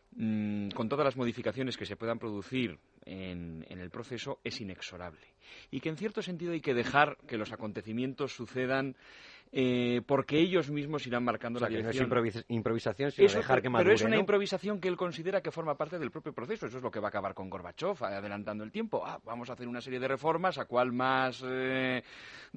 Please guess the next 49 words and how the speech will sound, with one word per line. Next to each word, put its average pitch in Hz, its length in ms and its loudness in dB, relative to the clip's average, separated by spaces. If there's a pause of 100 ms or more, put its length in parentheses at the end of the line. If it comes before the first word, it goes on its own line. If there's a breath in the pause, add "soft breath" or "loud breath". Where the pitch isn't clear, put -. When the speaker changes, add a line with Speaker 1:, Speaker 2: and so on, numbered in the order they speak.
Speaker 1:
improvisada 147 640 4
con 117 160 -2
respecto 113 320 -8
a - 20 -2
la 131 60 -2
anterior", 156 420 -2
y 131 120 0
todos 127 260 2
los 110 140 -6
que 117 100 -2
a - 20 0
Gorbachov 110 420 -6
le 120 100 -4
decían, 117 260 -8
"Hombre, 151 120 -8
pero 95 140 -10
sería 98 220 -10
necesario 120 320 -10
un 90 40 -12
plan". 165 220 -14
No, 165 300 -16
él 123 120 -14
confiaba 139 540 -8
ese 135 180 -8
optimismo 131 580 -6
revolucionario, 117 760 -8
que - 80 -12
es 147 80 -12
un 135 80 -12
poco 127 340 -6
en 117 160 -6
algo 143 280 0
una 110 160 -4
vuelta 123 300 -8
a - 20 -6
los 139 120 -10
orígenes, 156 400 -10 (300 loud breath)
yo 135 160 0
creo 143 160 2
que 139 160 2
hace 107 240 0 (420)
que 117 120 -4
Khrushchev, 117 360 -2 (220)
pues, - 180 -16 (880)
practique 123 380 -2
una 113 120 0
jugada 120 300 2
muy 101 180 -6
agresiva 120 540 -2